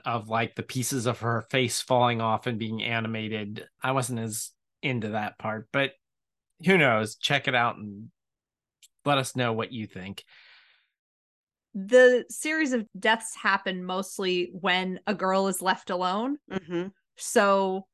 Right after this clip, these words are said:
Speaker 2: some of the other girls go to try to find out what happened to Sweet, leaving Melody alone. And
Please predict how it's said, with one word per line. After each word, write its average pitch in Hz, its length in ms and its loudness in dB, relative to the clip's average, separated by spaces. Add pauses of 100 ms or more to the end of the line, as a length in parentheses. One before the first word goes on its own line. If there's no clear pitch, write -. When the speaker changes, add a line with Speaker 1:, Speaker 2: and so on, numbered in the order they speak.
Speaker 2:
some 269 200 2
of 285 60 4
the 262 80 6
other 247 160 8
girls 226 260 4
go 214 320 0
to 196 180 -10
try 196 180 2
to 220 60 2
find 202 260 0
out 190 120 2
what 196 100 -4
happened 190 300 0
to 180 60 -8
Sweet, 185 480 -4
leaving 196 300 0
Melody 185 380 2
alone. 156 440 -4 (260)
And 190 520 2